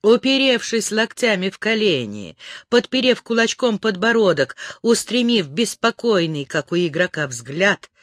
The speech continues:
в пространство. Со стороны Челси по улицам, уставленным высокими домами, шло много людей.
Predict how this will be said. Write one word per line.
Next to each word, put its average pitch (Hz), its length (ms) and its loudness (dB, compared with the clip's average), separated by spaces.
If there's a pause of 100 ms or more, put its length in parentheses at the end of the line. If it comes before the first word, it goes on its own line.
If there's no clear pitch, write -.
(240)
в - 200 -20
пространство. - 920 -8 (2250)
Со 330 200 4
стороны 359 440 4
Челси 285 760 4
по - 140 -2
улицам, 254 760 0 (220)
уставленным 214 760 0
высокими 190 540 -2
домами, 226 600 0 (380)
шло 339 460 4
много 240 480 0
людей. 120 480 -10